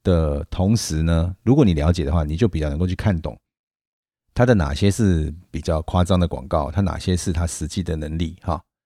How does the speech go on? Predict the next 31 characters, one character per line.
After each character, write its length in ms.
好， 160
那 100
我 60
们 360
废 220
话 100
不 80
要 80
多 140
说， 140
我 40
们 80
就 100
进 340
入 100
第 220
一 40
个 140
单 240
元 220
哈， 140
就 120
是， 240
啊， 140
第 120
一 40
个 80
单 160
元 100
就 100
是 320